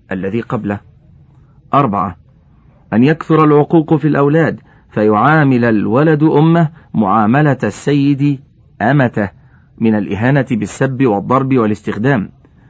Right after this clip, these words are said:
فأطلق عليها ربها مجازا، أو المراد بالرب المربي حقيقة. ثم قال ابن حجر: "وهذا أوجه الأوجه عندي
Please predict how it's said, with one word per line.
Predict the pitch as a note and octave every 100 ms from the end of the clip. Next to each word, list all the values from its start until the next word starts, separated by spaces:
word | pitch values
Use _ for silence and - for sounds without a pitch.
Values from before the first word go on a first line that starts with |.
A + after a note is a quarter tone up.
| _ _
فأطلق | - A2 G2 - _ C#3+ D3+ C3+ B2+ B2
عليها | A2 G#2 C3+ E3 D#3+ E3 E3 - - _ -
ربها | G#2+ C3+ D3 A#2+ G2+ G2+ G2+ - _ _
مجازا، | G#2 F#2+ G2 C#3 C#3+ A2 G#2 - - - A2
أو | B2+
المراد | A#2 G#2+ C3 C#3+
بالرب | C3 B2 C#3+ E3 E3 -
المربي | A2+ G#2+ A2 A2+ A2
حقيقة. | F#2+ A2 - F#2 - - - - _ _ _ _ _ _ _ _ - - _
ثم | - F#3+
قال | E3 D#3+ F3
ابن | F#2 F2
حجر: | F2+ G#2+ E2+ - _ _ _ - - -
"وهذا | A2+ C#3 F#3+ F3+ E3+ F3 - -
أوجه | C3+ E3 C#3 A#2 D#3 D3
الأوجه | C3 A2 - D3+ C#3+ A2+ D3 C3 A2+
عندي | G#2+ C3 A2+ A2+ G#2+